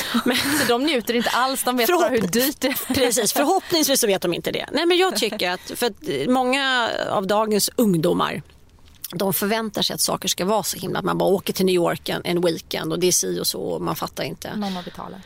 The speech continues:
Speaker 2: Mamma betalar. Ehm, och då tycker jag, nej, vi måste, liksom, ni måste förstå vad det här innebär.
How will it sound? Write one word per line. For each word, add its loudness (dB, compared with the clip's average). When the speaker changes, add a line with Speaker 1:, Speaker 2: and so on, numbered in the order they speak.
Speaker 2:
Mamma 0
betalar. -4
Ehm, -4
och 0
då 0
tycker -2
jag, -2
nej, -2
vi 0
måste, 0
liksom, -4
ni 2
måste 0
förstå 0
vad -2
det -4
här -2
innebär. -4